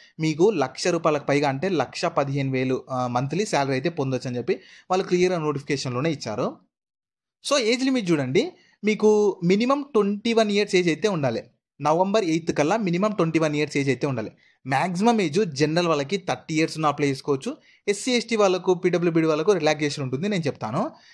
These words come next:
ఎయిత్ నవంబర్ నైన్టీన్ నైంటీ ఫోర్ నుంచి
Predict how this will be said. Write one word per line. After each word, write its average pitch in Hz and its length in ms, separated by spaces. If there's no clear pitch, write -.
ఎయిత్ 226 400
నవంబర్ 180 440
నైన్టీన్ 165 400
నైంటీ 147 280
ఫోర్ 139 260
నుంచి 131 320